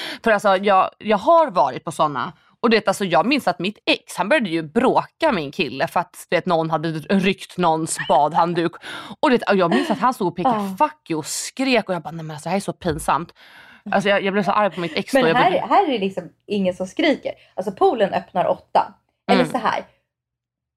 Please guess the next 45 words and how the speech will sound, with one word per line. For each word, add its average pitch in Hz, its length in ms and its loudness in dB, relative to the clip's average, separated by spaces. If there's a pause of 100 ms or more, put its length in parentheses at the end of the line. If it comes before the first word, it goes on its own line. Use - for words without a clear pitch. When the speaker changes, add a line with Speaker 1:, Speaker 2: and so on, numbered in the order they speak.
(140)
Speaker 2:
Man, 233 160 2
man 233 140 -2
kan 254 100 -2
ju 240 60 0
vara 233 200 2
där 175 120 0
tidigare, 196 540 -2
men 202 120 -2
det 202 100 0
står 202 300 2
att 165 160 -8
poolen 180 260 0
inte 170 180 -6
är 185 60 -2
öppen 170 280 -4
för 185 80 -6
att 165 80 -12
det 196 60 -10
är 185 40 -8
ingen 165 240 -4
badvakt, 170 500 0 (260)
liksom, 160 340 -10
där - 200 -6
då. - 200 -4
Speaker 1:
Nej. 160 380 -4
Speaker 2:
Eh, 185 380 2
men 202 420 0 (320)
alltså, 202 200 0
när 196 340 0
klockan 233 480 0
är 156 140 -6
halv 175 360 0
åtta, - 440 -2 (180)
då 185 80 -2
ska - 140 -4
jag 196 100 0
säga 147 280 -4
att - 140 -16
då 190 180 -2
är - 80 2
alltså - 160 -10 (300)
alla 196 460 2 (880)
platser 180 280 0
Speaker 1:
Mm. 160 140 2
Speaker 2:
upptagna. - 420 -2